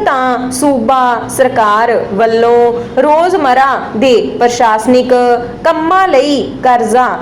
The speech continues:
ਚੁੱਕਣ ਦੇ ਰੁਝਾਨ ਨੇ ਕਰਜ਼ੇ ਦੀ ਪੰਡ ਨੂੰ ਹੋਰ ਭਾਰੀ ਕੀਤਾ ਹੈ।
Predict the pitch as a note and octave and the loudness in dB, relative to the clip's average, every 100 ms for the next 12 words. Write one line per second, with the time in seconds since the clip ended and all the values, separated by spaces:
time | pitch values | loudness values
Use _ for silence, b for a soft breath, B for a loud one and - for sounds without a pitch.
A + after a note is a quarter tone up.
0 | - - G3+ - - E4+ F4 B3 A#3 B3 | -10 -4 -4 -4 -2 0 2 2 4 4
1 | A#3+ - - C4+ C4 D#4 B3+ A#3 C4 A#3 | 2 -2 -2 0 2 0 2 0 0 -2
2 | G#3+ A3 A#3+ A3 - - - C#4+ C#4+ B3+ | -4 -2 2 2 0 -6 0 0 2 0
3 | E4+ D4 B3 B3+ B3 - - C#4+ D4 D#4 | 0 2 2 2 0 -4 -4 -2 -2 0
4 | E4+ C4+ C4+ C4+ - - B3 A#3 B3+ C#4+ | 0 2 4 2 0 -2 2 4 4 4
5 | C4+ B3+ B3+ B3+ C#4+ C4+ A3 B3 G3 - | 4 2 0 -2 -2 0 0 -2 -2 -4
6 | C#4 C#4 - D4 C#4+ B3+ | -4 -2 0 0 2 2